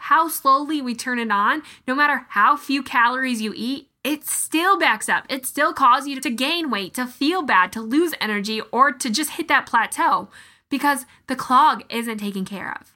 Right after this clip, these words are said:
And we can't get rid of that. We can't lose the weight. We can't feel better. We can't have more energy. We can't fix our hormones unless we get rid of the clog, unless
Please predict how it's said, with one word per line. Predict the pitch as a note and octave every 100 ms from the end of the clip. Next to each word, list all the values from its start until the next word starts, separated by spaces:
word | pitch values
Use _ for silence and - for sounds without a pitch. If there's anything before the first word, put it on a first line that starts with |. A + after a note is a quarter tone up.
| -
And | B3+
we | C4 C#4
can't | - C#4 D#4+ E4+ -
get | B3 A#3
rid | G3+ G#3 C#4 G4
of | F#4+ B3 G#3 -
that. | F3+ F3 -
We | A#3+
can't | - D4 C#4 C#4+
lose | A3+ C4 F#4 F#4+
the | - G3+
weight. | F3+ G#3+
We |
can't | G#3 D4+ G3+
feel | - F4 C#4
better. | A3+ G#3
We | G#3
can't | C#4+ C#4
have | C#4 D4 D#4+
more | D4
energy. | A3+ A3 G3+ G3+ F#3 - _ -
We | B3
can't | E4 D#4+ -
fix | - F4 -
our | D4+ C4
hormones | A#3+ E4 D#4+ B3 A#3
unless | A#3+ B3+ B3+
we | B3
get | A#3 C4+ C4+
rid | A3+ B3 A#3+
of | G#3
the | G#3
clog, | - A#3+ F#3 F3+
unless | G#3 A3+